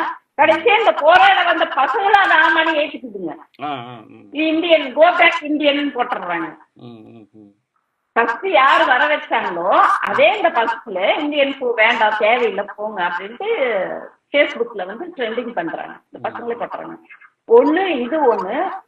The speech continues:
Speaker 1: மக்கள் யாருமே ஏத்துக்கல. லஞ்சம் வாங்குறது தப்பு, அவங்க அம்மாவுக்கு சாவுக்கு வந்துட்டு கொள்ளி வைக்க விட வேணாம், ஆ, தடுக்கிறது யாருன்னா அவங்க அப்பா இல்ல,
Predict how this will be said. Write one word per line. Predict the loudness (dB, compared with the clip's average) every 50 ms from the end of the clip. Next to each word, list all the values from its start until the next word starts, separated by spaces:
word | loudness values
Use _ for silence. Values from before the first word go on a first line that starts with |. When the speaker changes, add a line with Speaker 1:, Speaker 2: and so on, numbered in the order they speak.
| _ _ _
Speaker 1:
மக்கள் | 0 0 2 2 2 2 4 2 4 4 2 2
யாருமே | 4 4 6 6 6 6 6 6 4 0 0 0 2
ஏத்துக்கல. | 2 2 0 -2 -8 -8 -6 -6 -6 -6 -8 -18 _ _ _ -6
லஞ்சம் | 0 2 2 2 2 2 4 2 2 2
வாங்குறது | 0 -2 -2 -2 -4 -4 -6 -10 -10 -4 -2
தப்பு, | -2 -2 -2 -2 -6 -2 0 0 2 2 2 0 -2 -10 -16 _ _ _ _ _ _ _
அவங்க | -2 0 0 2 2 0
அம்மாவுக்கு | -2 0 2 4 4 6 4 4 2 -2 -4 -2 2
சாவுக்கு | 4 6 6 6 6 4 2 0 -2 -2
வந்துட்டு | -2 -2 -4 -6 -8 -6 -6 -8 -6 -4
கொள்ளி | -2 -2 0 0 0 -2 -2
வைக்க | -2 -2 -2 -4 -6
விட | -6 -8 -8 -4 -2 -2 -2
வேணாம், | -2 -2 -4 -4 -4 -6 -6 -8 -10 -12 -16 -16 -12
ஆ, | -10 -8 -6 -6 -4 -2
தடுக்கிறது | -2 -2 -2 -2 -6 -8 -10 -10 -6 -2
யாருன்னா | -2 -2 -2 -4 -6 -8 -8 -8 -8 -8 -8 -10 -12 -16 _ _ _ _
அவங்க | -6 -4 -4 -2 -2
அப்பா | -4 0 2 2 2
இல்ல, | 2 0 -2 -4 -8 -12 -20